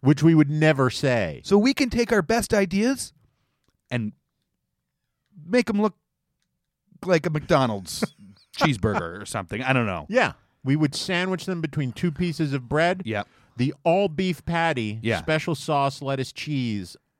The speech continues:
Speaker 1: of financial ideas.
Speaker 2: Yeah, we, that's what we would become.
Speaker 1: That's right.
Speaker 2: We, we would make ourselves pablum for the people, <laughs> easily digestible, uh, with your corporate logo right across Josh's face.
Speaker 1: Yep. I'll tattoo it there.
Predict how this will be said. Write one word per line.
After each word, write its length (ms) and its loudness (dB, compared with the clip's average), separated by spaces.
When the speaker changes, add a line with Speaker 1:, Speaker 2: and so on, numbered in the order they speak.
Speaker 1:
of 100 -2
financial 580 -4
ideas. 480 -4
Speaker 2:
Yeah, 140 -6
we, 160 0
that's 320 0
what 160 4
we 160 6
would 160 4
become. 320 0
Speaker 1:
That's 240 -4
right. 220 -2
Speaker 2:
We, 180 6
we 140 4
would 320 2
make 260 -2
ourselves 340 0
pablum 440 0
for 80 -2
the 80 -2
people, 380 0
<laughs> 1040 -10
easily 340 6
digestible, 600 0
uh, 520 0
with 160 -4
your 260 2
corporate 420 0
logo 600 2
right 280 4
across 440 0
Josh's 420 -6
face. 440 -14
Speaker 1:
Yep. 280 -2
I'll 140 -4
tattoo 460 -2
it 140 -4
there. 200 -2